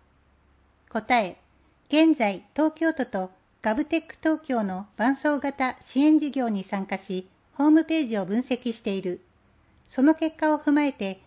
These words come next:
より良いホームページを構築していく。問い。書かない窓口で、先々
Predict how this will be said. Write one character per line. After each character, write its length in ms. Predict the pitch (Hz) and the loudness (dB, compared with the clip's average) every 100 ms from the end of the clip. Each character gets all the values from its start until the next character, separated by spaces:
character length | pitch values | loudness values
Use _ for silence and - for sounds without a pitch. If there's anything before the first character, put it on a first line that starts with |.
| _ - | _ -4
よ 120 | 220 | -2
り 100 | 285 | 0
良 100 | 320 | 0
い 60 | 269 | -2
ホ 180 | - 269 | 0 2
ー 20 | |
ム 160 | 302 | 4
ペ 160 | 302 311 | 2 0
ー 60 | 262 | -2
ジ 100 | 208 | -4
を 80 | |
構 240 | 190 220 226 | -4 -4 -4
築 240 | - 226 | -4 -6
し 80 | 208 | -6
て 120 | 208 | -6
い 80 | 196 | -6
く。 260 | - 180 - _ _ _ _ _ _ _ _ _ _ _ - | -6 -8 -8 _ _ _ _ _ _ _ _ _ _ _ -2
問 220 | 240 233 | -2 -2
い。 40 | - _ _ _ - | -10 _ _ _ -8
書 80 | 220 | 0
か 140 | 349 | 2
な 100 | 339 | 4
い 80 | 302 | 2
窓 260 | 220 254 | 2 -2
口 220 | 247 240 185 | -4 -6 -6
で、 260 | 190 185 _ _ | -8 -8 _ _
先 280 | - 226 | -8 -4
々 100 | 302 | -4